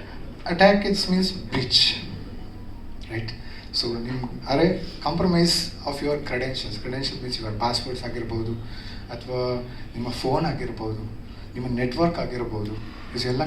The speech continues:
considered as attacks, right? So this is the one. I think as on today, means today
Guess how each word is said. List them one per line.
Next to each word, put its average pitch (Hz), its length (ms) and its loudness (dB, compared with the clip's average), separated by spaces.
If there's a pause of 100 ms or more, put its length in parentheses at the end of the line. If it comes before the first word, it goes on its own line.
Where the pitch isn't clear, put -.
considered 135 440 -2
as 127 80 2 (220)
attacks, - 360 -4 (960)
right? - 200 -8 (600)
So 123 60 -6 (460)
this 123 180 2
is 127 120 0
the 117 140 2
one. 117 100 0 (480)
I - 80 -6
think 123 140 -4 (100)
as 127 120 2
on 156 80 0 (160)
today, 143 180 10 (140)
means - 180 -6 (200)
today 139 200 8